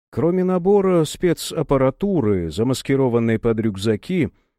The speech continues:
походные сумки и сундучки, у них имелись чехлы с удочками и две палатки. Поскольку их появление на острове должно было быть легальным,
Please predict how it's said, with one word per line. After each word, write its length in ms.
походные 580
сумки 500
и 500
сундучки, 840
у 120
них 260
имелись 640
чехлы 580
с 140
удочками 680
и 180
две 280
палатки. 840
Поскольку 460
их 180
появление 640
на 160
острове 640
должно 480
было 300
быть 460
легальным, 880